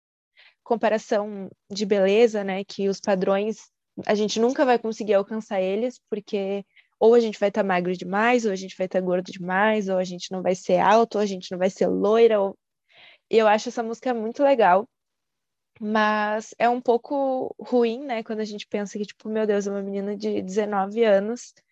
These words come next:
que tá conhecendo a mídia agora, e a gente, como profissional dessa área, a gente sabe que tem profissionais que são bastante maldosos e focam muito nessas coisas que são supérfluas, porque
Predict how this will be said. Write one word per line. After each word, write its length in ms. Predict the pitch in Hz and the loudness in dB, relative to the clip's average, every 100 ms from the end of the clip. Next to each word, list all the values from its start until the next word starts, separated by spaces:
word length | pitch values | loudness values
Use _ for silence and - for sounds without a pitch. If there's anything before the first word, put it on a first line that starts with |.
| _ _ _ _ | _ _ _ _
que 120 | 240 | -2
tá 640 | 226 226 208 196 196 196 - _ _ - - | 2 4 4 4 2 0 -4 _ _ -20 0
conhecendo 640 | 240 226 233 - 220 285 | 2 2 0 -2 -2 0
a 100 | 320 | -2
mídia 400 | 277 226 220 220 | -4 -6 -4 -4
agora, 320 | 202 196 196 | 0 0 0
e 60 | 208 | -2
a 80 | 202 | -4
gente, 420 | 202 202 - 214 | -6 -10 -10 -6
como 580 | - 196 196 196 185 185 - | -2 -2 -2 -4 -6 -8 -10
profissional 580 | - 208 190 - 196 196 | -4 -4 -4 -6 -4 -2
dessa 260 | 202 214 214 | -2 -2 0
área, 220 | 185 202 | 2 0
a 60 | 202 | -2
gente 260 | 208 208 | -6 -12
sabe 460 | - 202 190 202 240 _ - - _ | -2 0 0 -2 -6 _ -20 -20 _
que 140 | - 208 | -4 -2
tem 400 | - 196 196 208 | 0 -2 -4 -6
profissionais 680 | 202 190 - 196 185 185 | -6 -6 -6 -4 -4 -6
que 100 | - | -10
são 320 | - 208 214 220 | -6 -4 -2 -2
bastante 440 | 214 - 190 - | -4 -4 -8 -6
maldosos 880 | 190 190 180 190 196 196 180 - _ _ - | -6 -2 0 0 -2 -8 -12 -16 _ _ -10
e 520 | 180 180 175 175 175 | -8 -6 -6 -6 -8
focam 420 | - 180 180 220 | -4 -2 -2 -4
muito 440 | 202 196 214 - 220 | -6 -6 -6 -8 -10
nessas 480 | 196 185 180 190 - | -8 -8 -8 -12 -8
coisas 400 | 196 190 196 - | -4 -4 -6 -6
que 340 | - 190 196 | -2 0 0
são 200 | - 220 | -2 -4
supérfluas, 720 | 247 254 240 190 - 302 - | -4 0 2 2 0 -8 -10
porque 580 | - 208 - 202 180 | -4 -6 0 -2 -2